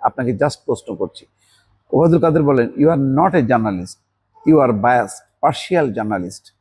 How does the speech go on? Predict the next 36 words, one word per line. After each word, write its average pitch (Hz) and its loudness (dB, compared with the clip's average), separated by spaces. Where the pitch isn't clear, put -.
নাজমুস 139 2
সাকিব 156 -2
বলেন, 117 0
"বায়াসড 123 0
কে 135 0
নয়, 104 -6
নাইমুল 123 -2
ইসলাম 143 -4
খানের 135 -2
মতো 131 0
লোকেরা?" 123 0
ওবায়দুল 135 4
কাদের 131 2
বলছেন, 147 0
"নাইমুল 123 0
ইসলাম 156 -2
খানের 147 -2
একটা 135 -4
নিউট্রালিটি 139 2
থাকে, 104 -8
এইটা 143 2
আপনার 127 -2
নাই। 92 -8
আপনি - -6
তো, 123 0
আহ, - -14
মানে, 123 2
এটা 131 0
করতেছেন 151 -2
একটা - -2
পক্ষ - -2
হয়ে। 110 0
ইউনূসের 139 2
লোকেরা 135 4
যেভাবে 131 2
বলে, 123 0